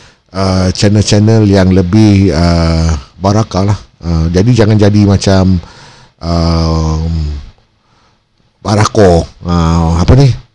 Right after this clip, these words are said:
Baka-, bakelo, bakelo. Jepun cakap bakelo. Ah, bakelo. Ah, itu bukan, itu bukan maki, boleh cakap. Hmm. Dia macam bahalul lah sikit.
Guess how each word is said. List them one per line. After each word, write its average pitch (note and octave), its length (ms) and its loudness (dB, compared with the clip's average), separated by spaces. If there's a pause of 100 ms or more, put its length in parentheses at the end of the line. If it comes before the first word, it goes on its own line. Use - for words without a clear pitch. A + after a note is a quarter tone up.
Baka-, A#2+ 400 -2
bakelo, A2+ 560 4
bakelo. F#2 560 2
Jepun F2 320 -2
cakap F2 240 -4
bakelo. E2 640 -2
Ah, D2+ 320 -4
bakelo. C#3 800 2
Ah, F2+ 240 -2
itu D3+ 160 -6
bukan, A#2+ 220 0
itu G2+ 260 -6
bukan B2+ 320 2
maki, A#2 320 -2
boleh F#2+ 220 0
cakap. - 260 -6
Hmm. E2+ 400 -4 (480)
Dia E2+ 80 -8
macam G2 160 0
bahalul G2+ 480 4
lah F2 380 0
sikit. - 260 -8